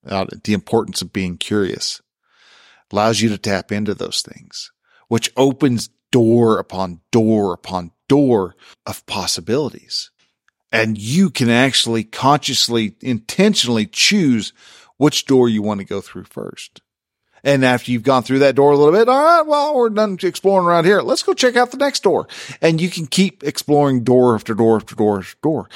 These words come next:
And you can keep learning and growing and staying curious.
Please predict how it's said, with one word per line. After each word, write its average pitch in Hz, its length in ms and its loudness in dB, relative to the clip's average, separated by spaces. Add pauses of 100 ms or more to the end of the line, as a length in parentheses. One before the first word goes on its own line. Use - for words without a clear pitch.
(340)
And 110 220 -2
you 135 120 0
can 117 220 -6
keep - 420 -8
learning 107 680 -2
and 107 180 -12
growing 117 460 0
and 95 80 -12
staying 147 640 -2
curious. 147 800 -2